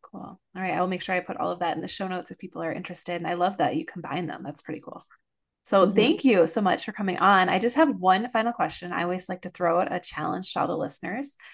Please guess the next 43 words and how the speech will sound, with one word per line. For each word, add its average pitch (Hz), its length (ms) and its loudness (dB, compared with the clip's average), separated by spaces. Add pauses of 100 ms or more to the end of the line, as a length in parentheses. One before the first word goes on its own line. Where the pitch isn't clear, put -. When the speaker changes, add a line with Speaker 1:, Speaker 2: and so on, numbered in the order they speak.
(160)
Speaker 1:
And 175 80 -4
then 180 100 0
when 170 100 0
I 170 40 -2
have 175 200 -6
a 165 60 -4
guest 165 340 -8
on, 165 260 -4
I - 60 -6
have 175 220 -8
you 175 100 -6
throw - 180 -6
out 165 100 -6
that - 180 -8
challenge. 185 520 -4
So 180 160 -4
what 180 140 0
would 208 160 -8
you 214 80 -6
like 180 240 -8
that - 160 -18
to - 160 -20
be 185 140 -6
this 160 240 -8
week? - 260 -16 (640)
Speaker 2:
Hmm. 202 540 0 (680)
I 220 100 -2
think 285 280 4
my 294 140 2
challenge 180 580 0
would 165 160 -2
be 156 480 -2
to, 151 720 -4 (180)
it's 180 160 -4
a 185 60 -4
very 202 220 8
simple 160 360 -4
one, 151 200 -4
but 143 100 -6
it's - 140 -10
powerful, 135 500 -6
is 127 180 -8
to, - 140 -12